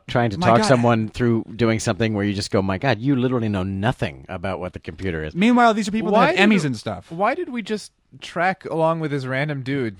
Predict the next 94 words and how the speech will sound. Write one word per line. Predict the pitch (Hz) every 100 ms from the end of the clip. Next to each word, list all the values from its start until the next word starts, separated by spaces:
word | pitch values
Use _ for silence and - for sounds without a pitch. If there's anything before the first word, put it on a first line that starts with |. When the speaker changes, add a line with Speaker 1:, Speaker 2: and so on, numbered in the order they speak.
| -
Speaker 1:
To | 151
show | - 139
how | 135 135 131 -
awesome | 110 117 123 113
the |
set | - 120
is | 113 85 196
Speaker 3:
Yeah. | 208 131 107
Speaker 1:
in | 107
the |
Spruce | 104 113 101
Goose | 110
Dome. | - 117 92 - -
Speaker 3:
Yeah. | 156 180 120
Speaker 2:
It's | 165
a |
Speaker 1:
How |
Speaker 2:
walk | 175 131
Speaker 1:
many, | 135
Speaker 2:
and | 120
Speaker 1:
how | 135
Speaker 2:
talk. |
Speaker 1:
many | 135 127
extras | 127 117 98
they | 95
hired. | 92 82 80
Speaker 3:
Yeah. | 123 156 135 117 110 _ - - _ _ _ _ _
I | -
don't | 131
think | 143
there's | 139 135
any | 135
other | 131 131
reason, | 143 113 101 98
and | - 104
that's | 104 104 -
Speaker 2:
I | 156
wanna | 196 202
just, | 180 175
I | 156
wanna | 180 208
take | 202 196
Speaker 3:
unfortunate. | 175
Speaker 2:
all |
the | 165
audio | 139 147 147
out |
of | 156 151
this | 120 147
and | 127
just | 135
put | -
the | 123
Tron | - 135 135
score | 147 143
on, |
see | 131 147
what | 143
happens. | 131 110 - -
That's | 110
all | 123
I |
wanna | 127 123 170
do. | 156 110
Speaker 3:
<laughs> | _ _ _ _ 185
Speaker 1:
Yeah, | 240
it's, | 90 -
uh, | 80 73 -
extras | - - -
from | 104
the | 110
Road | 180
Warrior | 131 87 78 73
showing | - 78 78
up | 73
all | 80
of | 165
Speaker 2:
No, | 180
Speaker 1:
a |
Speaker 2:
it's | 180
Speaker 1:
sudden. | 214 202
Speaker 2:
from, | 151
it's | 175
a |
Speaker 3:
No, | 143
Speaker 2:
band, | 247 269
Speaker 3:
no, |
Speaker 2:
it's | 202 151
a |
Speaker 3:
no. | 127
Speaker 2:
band | 165 165
thing. | 131 117
It's |
Speaker 3:
No, | 120